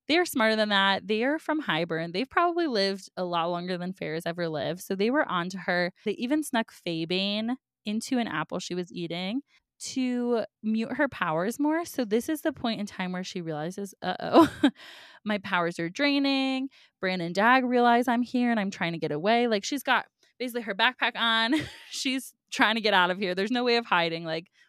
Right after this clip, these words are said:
what she's doing. She's caught. She's been got. And they're ready to fight. So Feyre's like, "Okay, it's time to fight." So Lucien tells her to go, not to worry about him, but Feyre doesn't. Has Feyre ever left somebody in need? No. <laughs> So I don't know why Lucien thought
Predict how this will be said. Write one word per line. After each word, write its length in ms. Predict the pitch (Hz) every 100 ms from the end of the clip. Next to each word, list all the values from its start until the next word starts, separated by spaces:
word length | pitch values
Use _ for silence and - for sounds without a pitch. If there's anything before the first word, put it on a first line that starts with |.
| -
what 220 | 185 -
she's 240 | - 190
doing. 520 | 170 165 160 190 269 339
She's 320 | - 233 262
caught. 420 | - 196 165 185 - _ _ _ -
She's 240 | - 196
been 220 | 190 254 247
got. 340 | 185 175 208 _ _ - _ -
And 640 | 214 208 196 190 190 190 -
they're 220 | 180 202 220
ready 200 | 196 185
to 100 | -
fight. 360 | - - - _ _ _ -
So 520 | - 262 240 226 226
Feyre's 240 | 247 214 214
like, 120 | 208
"Okay, 340 | - 427 330 _ _ _ -
it's 180 | 233 -
time 180 | 196
to 80 | 202
fight." 240 | - 131 - - -
So 160 | - 262
Lucien 400 | 233 208 226 359
tells 240 | - 285 -
her 80 | 262
to 80 |
go, 320 | 226 196 190 185
not 220 | 165 180
to 80 | 220
worry 120 | 220
about 220 | 233 233
him, 280 | - 185 185
but 160 | 180 -
Feyre 340 | - 440 359
doesn't. 580 | 185 156 170 185 226 -
Has 260 | 240 269 -
Feyre 280 | 320 339 -
ever 260 | 202 226
left 220 | 202 185 -
somebody 360 | 208 196 196
in 160 | 190 185
need? 320 | 170 170 175
No. 520 | 180 160 139 175 285 -
<laughs> 120 | -
So 100 | 302
I 60 | 277
don't 100 | 392
know 120 | 392
why 180 | 294 220
Lucien 380 | 226 214 233 220
thought 300 | 196 175 175